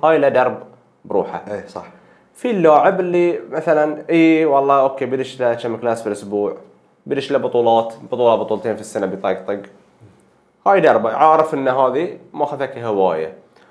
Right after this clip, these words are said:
Speaker 1: وفي واحد اللي تشوفه مثلا، إي، مرتين، ثلاث مرات في الأسبوع، ما له أصلا في البطولات، ولا يبي أصلا ي-، بطولات. يقول لك: "أنا جاي أسوي تمريني، آه، رياضة بالنسبة لي،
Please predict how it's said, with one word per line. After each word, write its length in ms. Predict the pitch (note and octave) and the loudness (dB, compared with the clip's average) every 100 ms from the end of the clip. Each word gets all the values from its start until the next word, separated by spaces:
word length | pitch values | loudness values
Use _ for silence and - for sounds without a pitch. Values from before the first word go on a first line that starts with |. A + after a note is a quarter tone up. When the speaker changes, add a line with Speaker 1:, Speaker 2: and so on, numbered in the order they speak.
| _ _ | _ _
Speaker 1:
وفي 160 | C#4 | -4
واحد 340 | A#3+ G#3 - G#3 | 2 2 2 -2
اللي 160 | G3 | -2
تشوفه 220 | F#3 F#3 F#3 | -2 0 2
مثلا، 400 | F3+ E3+ E3 E3+ | 2 0 0 -2
إي، 300 | E3 D#3 - - | -4 -6 -10 -4
مرتين، 580 | D3 C#3+ C3+ A2 A#2 C3 - | 0 0 0 -2 -4 -8 -8
ثلاث 180 | B2+ B2 | -6 -2
مرات 140 | A2+ | -2
في 60 | A2 | -2
الأسبوع، 400 | G#2 - B2+ - - - - | -6 -6 -6 -6 -12 -18 -2
ما 240 | E3 F#3+ | 2 4
له 200 | F3 C3 | 4 2
أصلا 300 | - D#3+ D#3 | 2 2 0
في 60 | C#3 | 0
البطولات، 640 | A#2 A#2+ A#2+ A#2+ - - - _ _ _ _ _ _ C3+ | -6 -2 2 2 0 -8 -20 _ _ _ _ _ _ -2
ولا 280 | D3+ D3+ | 2 4
يبي 240 | C#3+ C3+ A2 | 2 2 -2
أصلا 300 | - G#2+ F#2 | -2 -6 -6
ي-، 260 | E2 E2 - - - C2 - | -6 -8 -12 -16 -14 -14 -14
بطولات. 400 | - F2 A#2 - | -10 -8 -8 -8
يقول 140 | A3 F3+ | -6 -4
لك: 140 | F3 | 2
"أنا 180 | D#3 C#3 | 2 4
جاي 380 | B2+ B2+ G3 - - _ _ _ | 4 2 0 -6 -18 _ _ _
أسوي 300 | D#3 D3+ D#3 | -6 0 0
تمريني، 540 | D3 C3 A2 G2 B2 F#3 - - _ _ - | 0 0 0 -2 -4 -6 -14 -20 _ _ -8
آه، 520 | B2+ C3 B2+ B2+ B2 C3+ | -2 0 0 -2 -2 2
رياضة 400 | D#3 D3+ C3 G#2+ | 6 6 6 2
بالنسبة 420 | G2+ G#2+ - G2+ | -2 -6 -4 -4
لي، 280 | G2 D#3+ | -2 -4